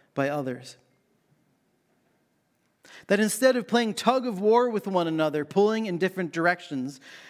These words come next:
that we are braided together into a single strand. That we sail alongside one another in the living river of God,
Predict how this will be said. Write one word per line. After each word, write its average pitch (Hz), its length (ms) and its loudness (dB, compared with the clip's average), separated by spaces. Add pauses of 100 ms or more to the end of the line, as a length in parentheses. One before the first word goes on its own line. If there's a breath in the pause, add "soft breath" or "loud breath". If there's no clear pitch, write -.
(200 loud breath)
that 175 100 2
we 196 120 6
are 185 100 4
braided 196 520 0
together 185 480 0
into 160 260 -4
a 139 60 0
single 185 400 -2
strand. 147 580 -4 (880 soft breath)
That 180 80 4
we 196 100 4
sail 240 420 4
alongside 196 760 2
one 180 180 0
another 170 420 0
in 175 140 -2
the 151 80 0
living 180 420 2
river 160 360 0
of 147 160 -6
God, 135 400 0